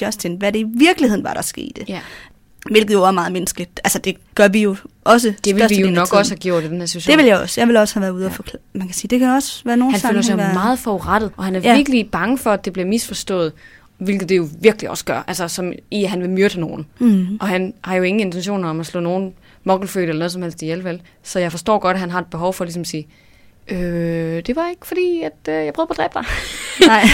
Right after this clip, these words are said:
Speaker 2: <laughs> Altså, det er jo også en voldsom anklage,
Speaker 1: Jo,
Speaker 2: han får
Speaker 1: men
Speaker 2: rettet mod sig.
Speaker 1: Det er fordi, jeg tænker, der er forskel på, om man vil ud og ligesom fortælle, hvad der virkelig skete. Altså sådan
Speaker 2: Mhm.
Speaker 1: også for, at Justin ikke behøver at gå og være bange.
Speaker 2: Ja.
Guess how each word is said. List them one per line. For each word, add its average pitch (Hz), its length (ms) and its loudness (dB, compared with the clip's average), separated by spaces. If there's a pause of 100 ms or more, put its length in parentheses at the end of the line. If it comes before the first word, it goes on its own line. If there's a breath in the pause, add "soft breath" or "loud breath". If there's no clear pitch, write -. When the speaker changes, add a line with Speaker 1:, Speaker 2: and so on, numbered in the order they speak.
(120)
Speaker 2:
<laughs> - 220 -2
Altså, 330 160 0
det 302 180 -2
er 294 40 8
jo 285 60 8
også 311 160 2
en 285 120 -2
voldsom 285 380 2
anklage, 226 560 -2 (140)
Speaker 1:
Jo, 226 60 8
Speaker 2:
han 220 80 4
får 220 80 2
Speaker 1:
men 226 40 2
Speaker 2:
rettet 262 200 4
mod 247 160 2
sig. 160 180 -4 (180)
Speaker 1:
Det 240 120 0
er 233 60 4
fordi, 233 280 4
jeg 220 100 4
tænker, 233 180 2
der 170 80 2
er 156 40 0
forskel 254 320 0
på, - 160 -4
om - 160 -2
man 202 180 -2
vil 208 100 -2
ud 240 240 -2 (240)
og 202 180 -2
ligesom 202 440 -4
fortælle, 233 500 0 (380 soft breath)
hvad 208 160 4
der 202 140 2
virkelig 277 420 2
skete. 226 560 0
Altså 202 180 -2
sådan 202 140 0
Speaker 2:
Mhm. 208 100 -2
Speaker 1:
også 247 220 4
for, 233 220 0
at 202 180 -2 (220)
Justin 220 360 -2
ikke - 160 -6
behøver 220 240 2
at 196 60 -2
gå 233 100 -2
og 214 60 -2
være 185 100 -6
bange. 285 340 0 (180 loud breath)
Speaker 2:
Ja. 202 120 -4